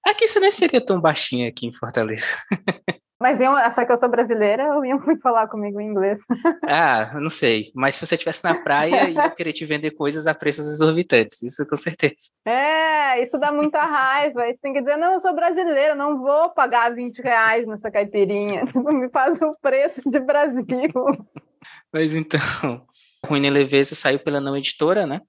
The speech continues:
Speaker 2: Uhum.
Speaker 1: E também pela Não Editora, durante a pandemia, tu organizou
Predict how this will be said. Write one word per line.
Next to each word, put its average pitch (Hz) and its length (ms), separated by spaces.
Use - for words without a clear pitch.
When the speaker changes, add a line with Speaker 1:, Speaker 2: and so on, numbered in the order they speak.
Speaker 2:
Uhum. 226 380
Speaker 1:
E - 60
também 180 280
pela 214 220
Não 190 160
Editora, 165 540
durante 151 240
a - 40
pandemia, 147 400
tu 156 200
organizou 143 800